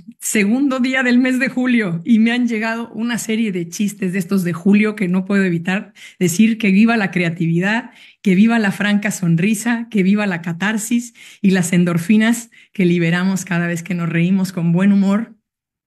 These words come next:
y nunca, por supuesto, a expensas de nadie, sino riéndonos de lo,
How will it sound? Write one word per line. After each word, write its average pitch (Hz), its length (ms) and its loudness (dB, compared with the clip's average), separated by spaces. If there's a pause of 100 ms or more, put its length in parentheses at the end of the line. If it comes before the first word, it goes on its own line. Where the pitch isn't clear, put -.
(220)
y 196 100 6
nunca, 196 680 2
por 175 160 -2
supuesto, 185 640 0 (260)
a 180 80 -4
expensas 190 460 2
de 175 100 2
nadie, 180 300 2
sino 165 300 0
riéndonos 170 720 0
de 190 540 0
lo, 165 220 0